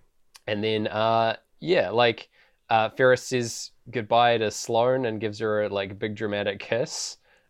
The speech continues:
Um, and as he, uh, looks at, he looks at her watch on her wrist, and we,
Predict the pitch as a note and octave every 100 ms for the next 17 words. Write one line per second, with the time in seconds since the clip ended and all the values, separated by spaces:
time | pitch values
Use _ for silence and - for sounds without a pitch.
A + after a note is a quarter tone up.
0 | - G#2+ G2+ G2 G2+ - _ _ - A2+
1 | A2 B2 C#3+ C3+ - - B2+ B2 A#2 G2
2 | G#2+ G#2 G2+ - A#2+ A2 C3+ - - -
3 | B2 C3 D#3 D3+ A2 A2+ F#2 A2 C3 -
4 | A#2 G#2 G2+ G2 A#2 A2+ - - - G#2
5 | G#2+